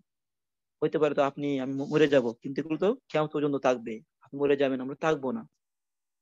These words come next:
তো তখন কি হবে? সারা জীবন পাপের বোঝা ভারী হয়ে থাকবে, আমল নামা এগুলো পাপ পচতেই থাকবে। তো আপনি আপনার বাসায় মার্জিত ভাবে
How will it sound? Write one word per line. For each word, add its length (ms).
তো 80
তখন 160
কি 160
হবে? 300
সারা 260
জীবন 220
পাপের 340
বোঝা 260
ভারী 260
হয়ে 140
থাকবে, 320
আমল 260
নামা 120
এগুলো 280
পাপ 320
পচতেই 340
থাকবে। 340
তো 40
আপনি 520
আপনার 240
বাসায় 400
মার্জিত 340
ভাবে 500